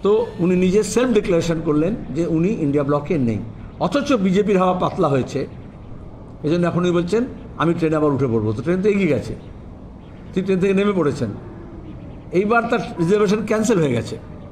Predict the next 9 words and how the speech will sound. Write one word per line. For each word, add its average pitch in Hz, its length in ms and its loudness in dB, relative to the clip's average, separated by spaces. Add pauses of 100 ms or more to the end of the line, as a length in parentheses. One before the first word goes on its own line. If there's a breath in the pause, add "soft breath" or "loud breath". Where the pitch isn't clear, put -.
(680)
এখন 214 260 0
তিনি 240 220 4
উঠলেও 254 540 4 (360)
without 202 280 2
ticket, 220 220 0 (1120)
তাও 165 180 2
গ্রেপ্তার 190 340 0
হবেন। 202 200 0 (600)
আর 120 100 -6